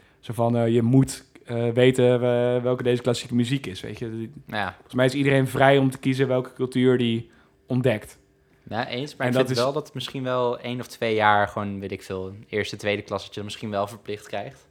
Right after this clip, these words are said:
Speaker 1: Ja, ja, maar dat
Speaker 2: Dat
Speaker 1: is,
Speaker 2: je misschien
Speaker 1: dat
Speaker 2: wel
Speaker 1: is,
Speaker 2: in
Speaker 1: is, is dat niet al zo?
Speaker 2: Ja, kan
Speaker 1: Ik
Speaker 2: wel,
Speaker 1: weet,
Speaker 2: weet
Speaker 1: ik heb,
Speaker 2: ik niet.
Speaker 1: ik heb gewoon wel, eh, drie jaar muziek gehad voordat ik het überhaupt kon laten vallen.
Speaker 2: Oh, nou, dan, dan vind ik het nu perfect.
Speaker 1: En drama en kunst. Dus, eh, ja, goed.
Speaker 2: Zo.
Speaker 1: Ja, maar
Speaker 2: Kan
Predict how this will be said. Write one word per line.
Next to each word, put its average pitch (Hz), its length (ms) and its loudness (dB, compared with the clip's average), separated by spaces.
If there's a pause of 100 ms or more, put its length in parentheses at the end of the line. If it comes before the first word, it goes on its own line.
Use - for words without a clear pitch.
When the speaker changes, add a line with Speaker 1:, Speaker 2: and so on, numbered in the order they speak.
Speaker 1:
Ja, 180 340 10
ja, 165 140 8
maar 135 120 4
dat 147 80 2
Speaker 2:
Dat 104 100 -6
Speaker 1:
is, 98 60 -6
Speaker 2:
je 104 60 -4
misschien 127 220 -2
Speaker 1:
dat 113 100 4
Speaker 2:
wel 120 80 4
Speaker 1:
is, 120 220 -2
Speaker 2:
in - 60 -8
Speaker 1:
is, 196 120 -2
is - 240 -6
dat 220 100 -2
niet 220 140 0
al 208 80 0
zo? 208 240 -2 (320)
Speaker 2:
Ja, 104 220 0
kan 117 200 -2
Speaker 1:
Ik 123 60 -4
Speaker 2:
wel, 110 100 -2
Speaker 1:
weet, 139 160 4
Speaker 2:
weet - 100 -2
Speaker 1:
ik 107 60 2
heb, - 80 0
Speaker 2:
ik - 60 -16
niet. - 80 -2
Speaker 1:
ik 170 60 2
heb 160 140 0
gewoon 101 220 -6
wel, 113 260 0 (220)
eh, 123 60 0
drie 123 160 0
jaar 127 180 6
muziek 131 280 0
gehad 135 200 -2
voordat 131 200 0
ik 131 60 -4
het 131 160 -6
überhaupt 131 300 0
kon 127 120 -4
laten 127 200 0
vallen. 110 280 -2 (440)
Speaker 2:
Oh, 101 220 -4
nou, 90 260 -8 (100)
dan, 104 120 -14 (100)
dan 117 160 -4
vind 127 140 -8
ik 113 80 -14
het 101 140 -10
nu 98 180 -8
perfect. - 500 -8 (320)
Speaker 1:
En 123 220 2
drama 127 560 6
en 127 240 2
kunst. 123 500 0
Dus, 107 200 -12
eh, 110 260 -4
ja, 113 200 0
goed. 123 200 -2
Speaker 2:
Zo. 110 280 -4 (140)
Speaker 1:
Ja, 117 220 -2
maar - 20 0
Speaker 2:
Kan - 20 -2